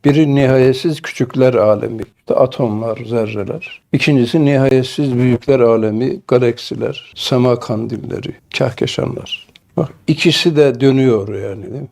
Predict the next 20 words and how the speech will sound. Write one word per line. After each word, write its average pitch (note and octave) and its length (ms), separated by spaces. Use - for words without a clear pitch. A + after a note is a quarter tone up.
Atom A#2 340
dönüyor B2+ 380
mu? - 100
Dönüyor. - 200
Semavattaki C#3 800
yıldızlar, C3 840
galaksiler A#2+ 760
onlar B2+ 360
da A2 140
dönüyor. - 300
Kainatta B2 1000
faaliyet B2 1000
hakikati B2 800
muhittir. - 920
Hazreti C#3 340
Mevlana C3+ 480
bakmış, C3 420
ya C3 240
zerreler B2+ 540
dönüyor. A2+ 500